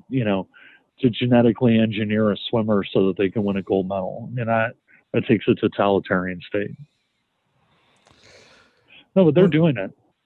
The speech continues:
Speaker 2: Wouldn't you think, like,
Speaker 1: They're
Speaker 2: webbing
Speaker 1: doing
Speaker 2: would
Speaker 1: it.
Speaker 2: disqualify them?
Speaker 1: No, because it's, it's not sewn on, it's natural.
Speaker 2: Mm-hmm.
Speaker 1: And so you're,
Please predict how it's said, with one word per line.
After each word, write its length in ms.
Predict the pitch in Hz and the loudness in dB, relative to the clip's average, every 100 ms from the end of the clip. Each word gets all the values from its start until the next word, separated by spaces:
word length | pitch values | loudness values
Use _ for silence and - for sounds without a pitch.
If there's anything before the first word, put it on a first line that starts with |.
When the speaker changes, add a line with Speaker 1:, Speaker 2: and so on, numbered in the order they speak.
| - | -10
Speaker 2:
Wouldn't 340 | 143 165 196 | 0 2 4
you 80 | 160 | 2
think, 240 | 127 147 | 2 0
like, 140 | 143 101 | 0 0
Speaker 1:
They're 80 | |
Speaker 2:
webbing 300 | 101 107 123 | 2 2 2
Speaker 1:
doing 80 | 117 | 2
Speaker 2:
would 80 | 104 | 0
Speaker 1:
it. 80 | 90 | 0
Speaker 2:
disqualify 840 | 113 107 - 98 92 92 110 104 98 | 0 0 0 0 0 -2 -2 0 0
them? 260 | 101 101 92 _ _ _ _ _ _ _ _ _ _ _ _ _ _ | -2 -4 -8 _ _ _ _ _ _ _ _ _ _ _ _ _ _
Speaker 1:
No, 280 | 127 135 185 | 2 6 6
because 360 | 175 156 139 131 | 4 0 0 2
it's, 180 | 127 - - - | 0 -2 -8 -2
it's 180 | 135 - | -2 0
not 200 | 147 139 - - | 2 2 0 2
sewn 220 | 131 127 | 4 4
on, 240 | 123 151 | 4 4
it's 160 | 127 - - | 2 0 -2
natural. 640 | 104 139 - 131 101 95 127 - | 0 0 0 -2 -2 -10 -20 -4
Speaker 2:
Mm-hmm. 120 | 123 | 0
Speaker 1:
And 200 | 127 131 - | 2 0 2
so 80 | |
you're, 260 | 131 117 135 | 4 4 0